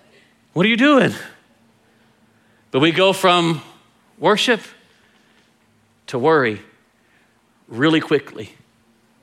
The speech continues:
You know, this is, it's crazy how quickly this crowd turns on Jesus. In just a matter of a few days, they go from praise him to crucify him. He goes from a king to a criminal, from the Messiah revealed to Messiah rejected.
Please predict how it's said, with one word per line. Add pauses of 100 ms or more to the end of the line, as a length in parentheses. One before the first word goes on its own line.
(400)
You
know,
this
is,
it's
crazy (140)
how
quickly
this
crowd
turns
on
Jesus.
In
just
a
matter
of
a
few
days, (300)
they
go
from
praise
him
to
crucify
him.
He
goes
from (200)
a
king
to
a
criminal, (1120)
from
the
Messiah
revealed
to
Messiah
rejected.